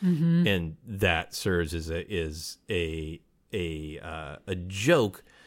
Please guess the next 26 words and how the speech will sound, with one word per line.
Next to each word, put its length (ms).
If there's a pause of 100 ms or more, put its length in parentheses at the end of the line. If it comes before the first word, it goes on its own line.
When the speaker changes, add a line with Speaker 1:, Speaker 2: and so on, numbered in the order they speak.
(420)
Speaker 2:
but 160
it 280
also, 800 (560)
uh, 200 (360)
they're 200
also 220
grounded 560
as 360 (720)
Kermit 320
wants 260
to 60
do 160
a 40
good 240
job, 320
be 120
a 40
good 240
M 160
C, 280
and 160
have 240
the 80
show 260
go 120
well. 280